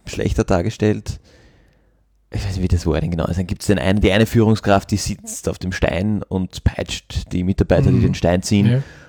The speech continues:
Speaker 1: und die andere Führungskraft, die zieht den Stein mit.
Speaker 2: Mhm.
Speaker 1: Ähm, das ist, ich meine, das sind die ganzen, ganzen Startup-Bubble und das sind natürlich lauter fancy Buzzwords rundherum und ich,
Speaker 2: Mhm.
Speaker 1: ich geb da nicht so wahnsinnig viel drauf. Aber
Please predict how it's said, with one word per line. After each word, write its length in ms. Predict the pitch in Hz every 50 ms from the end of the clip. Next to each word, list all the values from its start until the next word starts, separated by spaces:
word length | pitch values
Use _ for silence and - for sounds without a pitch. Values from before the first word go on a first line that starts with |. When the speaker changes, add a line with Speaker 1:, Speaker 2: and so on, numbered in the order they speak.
| _ -
Speaker 1:
und 180 | - - 101 -
die 80 | -
andere 220 | 82 90 90 98 90
Führungskraft, 540 | 98 101 95 98 92 - - 87 92 - -
die 60 | 98
zieht 240 | - - - 190 -
den 100 | 95 92
Stein 260 | - - - - 90
mit. 320 | 90 90 85 _ - - -
Speaker 2:
Mhm. 300 | 147 127 120 110 117 139 - - - - - - - - - _ -
Speaker 1:
Ähm, 480 | - 90 90 87 90 90 87 85 - - - _ _ _ _ _ _ _ _ _ _ _ _ _ _ _ _ _ _ _ _ _ _ _ _ _ _ _ _ _ _
das 160 | - 98 95 101
ist, 160 | 104 - 107
ich 120 | 98 - - 101 90
meine, 120 | 98 95
das 120 | 98 95 -
sind 160 | 104 92 80
die 80 | 95 90
ganzen, 280 | 87 92 92 90 85 -
ganzen 200 | - 87 90 87
Startup-Bubble 580 | - - - - 92 - 90 87 80 87 87 85
und 140 | 85 80
das 80 | - 87
sind 80 | 92 92
natürlich 260 | 90 - 95 92 85
lauter 240 | 90 90 - - 92
fancy 300 | - 92 85 87 - -
Buzzwords 480 | - - - 90 92 98 92 - -
rundherum 400 | 98 92 95 92 87 85 90 90
und 140 | 95 90 -
ich, 200 | 92 110 107 101
Speaker 2:
Mhm. 60 | 95
Speaker 1:
ich 100 | 95 107
geb 140 | 113 98 -
da 80 | - 90
nicht 160 | 92 92 -
so 80 | 85
wahnsinnig 240 | 82 87 92 92 92
viel 120 | - 95 90
drauf. 220 | 85 82 90 - _ _ - - - - - - - - - - - - - - - - - _ _ _ -
Aber 420 | - 98 95 87 98 98 95 90